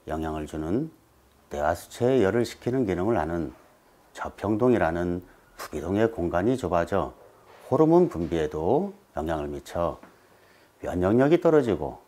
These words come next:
자연 치유력이 저하되기 때문에 성인이 되어도 잔병 치레를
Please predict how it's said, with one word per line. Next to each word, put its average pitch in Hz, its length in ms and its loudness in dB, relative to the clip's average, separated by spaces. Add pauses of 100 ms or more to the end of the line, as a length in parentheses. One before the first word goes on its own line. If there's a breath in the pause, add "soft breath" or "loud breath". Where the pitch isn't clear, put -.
(160)
자연 110 380 0
치유력이 139 720 2 (180)
저하되기 87 540 -2
때문에 82 500 -2 (600)
성인이 101 480 -2
되어도 82 580 0 (400 soft breath)
잔병 78 420 -8
치레를 87 560 -4